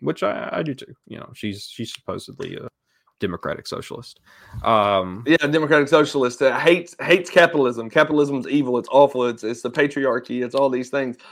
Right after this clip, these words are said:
Speaker 2: Uh,
Speaker 1: That's
Speaker 2: now
Speaker 1: an
Speaker 2: give me your money
Speaker 1: expensive
Speaker 2: so you can have a
Speaker 1: sweater, though.
Speaker 2: sweatshirt.
Speaker 1: All right.
Speaker 2: Yeah.
Speaker 1: So,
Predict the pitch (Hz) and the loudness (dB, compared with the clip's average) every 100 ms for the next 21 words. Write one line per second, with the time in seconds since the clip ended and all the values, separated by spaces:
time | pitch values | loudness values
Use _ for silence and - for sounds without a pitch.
0 | - - 135 123 113 131 127 123 120 117 | -8 2 4 4 2 -2 -2 -2 -2 -2
1 | 117 92 - - 90 - - 107 - _ | -4 -4 -2 -4 -2 -4 -2 -6 -8 _
2 | _ _ _ _ _ _ - - - _ | _ _ _ _ _ _ -6 -6 -10 _
3 | - 113 - 90 92 | -12 -8 -2 0 0